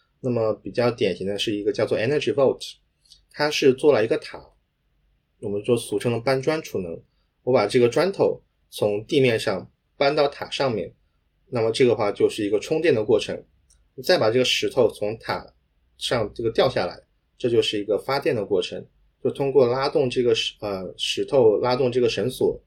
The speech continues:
绳索再去带动电机去做这样一个发电。这个的优点在于建设速度非常快，因为你造一个塔比你挖一个大湖来说要更加方便。同时的话，它能够利用建筑废料，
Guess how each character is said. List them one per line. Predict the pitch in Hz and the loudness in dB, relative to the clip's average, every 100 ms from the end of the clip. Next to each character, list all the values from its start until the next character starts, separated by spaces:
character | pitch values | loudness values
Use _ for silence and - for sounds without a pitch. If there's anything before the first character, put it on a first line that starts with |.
| _ - | _ -10
绳 | 110 110 | -6 -2
索 | 98 | 0
再 | 107 | 0
去 | 113 | -2
带 | 113 110 | 2 2
动 | 107 | 2
电 | 113 107 | 2 0
机 | 104 127 | -2 -6
去 | 135 | -2
做 | 120 98 | 0 0
这 | 101 | -2
样 | 92 | -4
一 | |
个 | 87 | -6
发 | 98 92 | -6 -6
电。 | 92 92 - _ _ _ _ _ _ _ - _ _ _ | -4 -8 -12 _ _ _ _ _ _ _ -20 _ _ _
这 | - | 0
个 | 208 | 4
的 | 147 | 6
优 | 135 139 | 6 6
点 | 104 | 4
在 | 95 117 | 2 0
于 | 101 95 98 - _ _ _ _ _ | 2 0 -4 -8 _ _ _ _ _
建 | 190 135 | 0 2
设 | 117 | 2
速 | - 117 | 2 2
度 | 110 | 2
非 | 123 | 0
常 | 123 | 0
快， | - 160 95 - _ - | -2 -4 -4 -10 _ -4
因 | |
为 | 123 | -2
你 | 107 | -2
造 | - 147 | 0 2
一 | 135 | 2
个 | |
塔 | 139 110 - _ | 2 -2 -8 _
比 | |
你 | 107 98 | -6 -4
挖 | 95 113 117 | -2 0 2
一 | |
个 | 113 | 0
大 | 113 117 | 0 -4
湖 | - _ 82 98 | -8 _ -6 -4
来 | 87 | -2
说 | 101 | 0
要 | 98 | 0
更 | 92 110 | 0 -2
加 | 104 | -4
方 | - 135 | -2 -4
便。 | 175 143 - _ _ _ - _ _ _ | -2 -4 -8 _ _ _ -20 _ _ _
同 | - 120 | -2 0
时 | 127 | 2
的 | 120 | 2
话， | 120 | 2
它 | 110 123 | 0 -2
能 | 113 92 92 | -2 -4 2
够 | 135 120 | 4 4
利 | 120 | 4
用 | 117 107 | 2 0
建 | 104 117 | -2 -2
筑 | 120 | -2
废 | 110 127 | 2 2
料， | 151 120 - | 4 0 -6